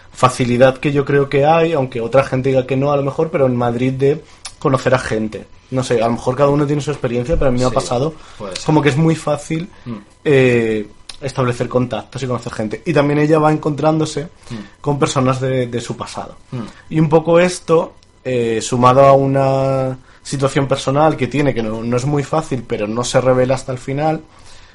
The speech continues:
Speaker 1: pues vamos un poco llegan-, yendo hacia, pues, la vida de,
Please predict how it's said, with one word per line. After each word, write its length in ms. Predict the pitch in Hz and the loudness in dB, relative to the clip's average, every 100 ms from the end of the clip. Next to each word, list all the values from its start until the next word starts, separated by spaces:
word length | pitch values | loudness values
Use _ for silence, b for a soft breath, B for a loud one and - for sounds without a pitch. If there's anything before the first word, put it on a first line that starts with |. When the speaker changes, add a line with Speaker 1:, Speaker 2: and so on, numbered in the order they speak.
| - | -4
Speaker 1:
pues 140 | 143 | 0
vamos 200 | 131 131 143 | 2 2 0
un 100 | 135 | -4
poco 260 | 135 156 | -2 -2
llegan-, 540 | 143 131 120 123 131 131 - - - - - - - 139 | 0 0 0 -2 -2 -8 -12 -12 -12 -16 -20 -20 -12 -2
yendo 340 | 143 151 143 | 0 2 4
hacia, 760 | 123 - 123 113 110 107 104 101 B B B B B _ - | 2 0 -4 -2 0 -2 -4 -10 B B B B B _ -10
pues, 160 | 110 | -4
la 120 | 110 107 | 0 2
vida 340 | 127 143 139 | 2 4 4
de, 380 | 135 135 139 | 4 4 2